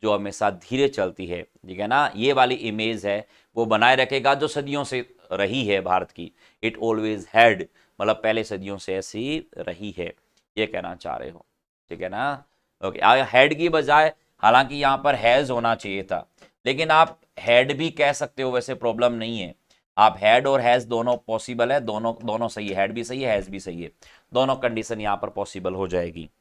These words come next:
आप has कहोगे तो अब होने के अर्थ में आप कहना चाह रहे हो, और यदि आप had कह रहे हो तो पास्ट में ऐसी थी, ऐसा आप कहना चाह रहे हो, ठीक है ना। तो कंडीशन आपकी दोनों ही यहाँ पर अप्लाई होती है,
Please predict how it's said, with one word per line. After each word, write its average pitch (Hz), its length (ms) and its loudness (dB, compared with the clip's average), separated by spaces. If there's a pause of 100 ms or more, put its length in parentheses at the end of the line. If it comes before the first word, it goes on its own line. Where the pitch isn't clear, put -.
(1400)
आप 101 200 8
has 127 280 6
कहोगे 160 420 6
तो 151 140 -4
अब 151 320 4
होने 127 380 -2
के 147 180 -4
अर्थ 135 220 2
में 135 120 -2
आप 127 160 2
कहना 127 240 2
चाह 123 200 2
रहे 123 100 2
हो, 127 160 -2 (320)
और 113 120 6
यदि 117 160 0
आप 107 180 8
had 131 320 6
कह 120 180 4
रहे 113 120 4
हो 120 240 2 (260)
तो 120 60 -2
पास्ट 156 440 4
में 139 140 -4
ऐसी 113 300 -4
थी, 107 360 -8 (220)
ऐसा 117 300 6
आप 101 240 4
कहना 98 240 0
चाह 90 220 -2
रहे 90 120 0
हो, 87 180 -4 (480)
ठीक 101 120 -4
है 107 80 2
ना। 156 260 6 (340)
तो 120 40 2
कंडीशन 165 460 4
आपकी 170 260 6
दोनों 139 320 2
ही 175 60 -2
यहाँ 147 200 4
पर 139 140 2
अप्लाई 123 340 0
होती 104 320 -6
है, 87 60 -8